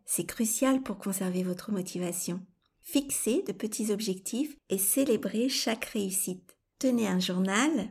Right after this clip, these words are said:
pour suivre vos progrès. Vous pouvez écrire de nouveaux mots de vocabulaire, de nouvelles expressions idiomatiques ou des conversations tenues en français. Réfléchir sur le chemin parcouru ravivera votre motivation et vous inspirera.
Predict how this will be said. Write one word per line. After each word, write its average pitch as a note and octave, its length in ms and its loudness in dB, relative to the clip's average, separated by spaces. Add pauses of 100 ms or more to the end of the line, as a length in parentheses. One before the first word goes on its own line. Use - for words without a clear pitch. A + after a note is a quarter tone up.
(120)
pour F#3+ 200 -2
suivre C4 400 2
vos G3 140 0
progrès. G#3+ 560 -2 (300)
Vous F#3 120 -4
pouvez F#3+ 320 2
écrire G3 360 -4
de F3 120 0
nouveaux F3+ 340 2
mots F3+ 180 2
de F3 80 -2
vocabulaire, G#3 920 0
de F#3+ 100 -4
nouvelles F3+ 420 0
expressions F#3 840 -2 (100)
idiomatiques A3 680 -4 (200)
ou G#3+ 60 0
des G#3+ 160 0
conversations A#3+ 920 -2
tenues G#3 340 -2
en A3+ 80 0
français. A3 500 -4 (320)
Réfléchir A#3 800 2 (260)
sur - 200 2
le A3+ 100 4
chemin G#3 320 2
parcouru F#3 600 -2 (300)
ravivera A#3 640 2
votre F#3+ 300 -2
motivation A3+ 920 0
et F#3+ 100 -2
vous F#3+ 200 -2
inspirera. A3+ 800 -2